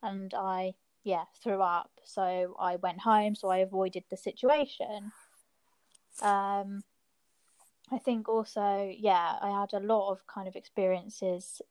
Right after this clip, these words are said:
that kind of stood out to me in college, for example. Um, sometimes I would, like, hyperventilate quite a lot,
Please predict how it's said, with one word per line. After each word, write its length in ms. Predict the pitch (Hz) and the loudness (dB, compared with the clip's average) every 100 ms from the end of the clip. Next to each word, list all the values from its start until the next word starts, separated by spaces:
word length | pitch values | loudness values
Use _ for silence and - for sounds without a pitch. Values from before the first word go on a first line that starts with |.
| - | 6
that 240 | 185 - | 6 6
kind 240 | - 190 175 | -2 -6 -6
of 120 | 175 - _ _ _ _ | -10 -18 _ _ _ _
stood 280 | - - 190 | -2 2 6
out 220 | 185 - | 4 2
to 100 | - | -6
me 140 | 196 214 | -6 -2
in 160 | 233 | -2
college, 400 | 233 214 208 208 | 2 0 0 -2
for 80 | - | -6
example. 800 | 208 196 196 196 196 190 185 190 _ _ _ _ _ _ _ _ _ _ - | -2 -2 -2 -2 0 2 0 -4 _ _ _ _ _ _ _ _ _ _ -4
Um, 640 | 202 185 190 185 185 180 226 _ _ _ _ _ _ _ - - - | 0 2 0 -4 -10 -12 -16 _ _ _ _ _ _ _ -20 -20 -6
sometimes 440 | 240 214 202 196 | -2 -2 -2 4
I 100 | 190 | 6
would, 200 | 185 185 190 | 6 2 2
like, 200 | 175 - - _ - | 2 -2 -20 _ 0
hyperventilate 760 | 214 202 208 214 208 226 208 | 2 2 6 6 8 6 6
quite 220 | - 208 | 6 6
a 100 | 220 | 8
lot, 240 | 220 220 | 6 6